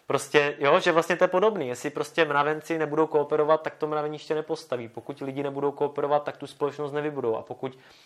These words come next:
ve vztahu muži a ženy, nebo prostě obecně jako lidi, když bych měl být gender friendly prostě a nekore-, a korektní, tak, eh, jakýkoliv jedinci spolu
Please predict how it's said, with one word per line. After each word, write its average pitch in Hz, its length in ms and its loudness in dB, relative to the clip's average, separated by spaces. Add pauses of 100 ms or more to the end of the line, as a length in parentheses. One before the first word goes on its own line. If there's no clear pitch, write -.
(140)
ve 135 120 2
vztahu 143 360 -2
muži 139 340 -2
a 139 60 2
ženy, 135 300 -2
nebo 135 200 -4
prostě 131 280 -8
obecně 131 420 -6
jako 135 320 0
lidi, 131 440 -4
když 127 180 -12
bych 127 180 -10
měl 127 160 -8
být 127 160 -10
gender 127 260 -6
friendly 127 420 -6
prostě 127 420 -10
a 123 160 -2
nekore-, 127 360 -10
a 127 100 -8
korektní, 131 560 -8 (460)
tak, 131 260 -2
eh, 135 540 2
jakýkoliv 139 440 -2
jedinci 135 400 -6
spolu 135 640 -2